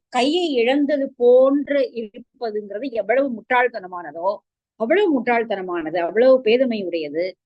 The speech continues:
நம்மை நட்பு பாராட்டாதவர்கள் பின்னாடியே சென்று நின்று, அவர்களை நட்பாக ஆக்கிக் கொள்வோம் என்று நினைக்கக்கூடிய குணம். அது வந்து புன்கேண்மை. அது ஒரு நட்புக்கு அழகில்லாதது.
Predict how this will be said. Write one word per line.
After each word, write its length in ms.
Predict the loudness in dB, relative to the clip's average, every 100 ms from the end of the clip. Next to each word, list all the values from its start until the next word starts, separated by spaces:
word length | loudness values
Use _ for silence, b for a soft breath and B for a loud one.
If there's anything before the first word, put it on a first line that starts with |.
| _ -4
நம்மை 300 | 2 2 2
நட்பு 440 | -4 -4 -2 0
பாராட்டாதவர்கள் 1080 | 0 0 0 -2 -4 -6 -6 -8 -6 -4 -4 -6
பின்னாடியே 500 | -6 0 0 0 -2
சென்று 340 | -2 -6 -8 -10
நின்று, 280 | -4 0
அவர்களை 420 | 0 0 -2 -2 -4 _ _
நட்பாக 580 | -6 -2 -2 0 -2
ஆக்கிக் 420 | -6 -6 -10 -10 -12
கொள்வோம் 380 | -10 -10 -10
என்று 360 | -10 -12 -8 -8
நினைக்கக்கூடிய 840 | -6 -8 -8 -14 -12 -10 -4 -4 -4 _ _ _ _
குணம். 340 | -6 -6 -10 _
அது 200 | -2 0
வந்து 260 | 0 -2 0
புன்கேண்மை. 640 | 0 0 -2 -2 -4 -10 -12 _ _ _
அது 200 | -4 0
ஒரு 160 | 0 0
நட்புக்கு 560 | -6 -2 -4 0 0
அழகில்லாதது. 760 | 2 0 -2 -4 -8 -8 -14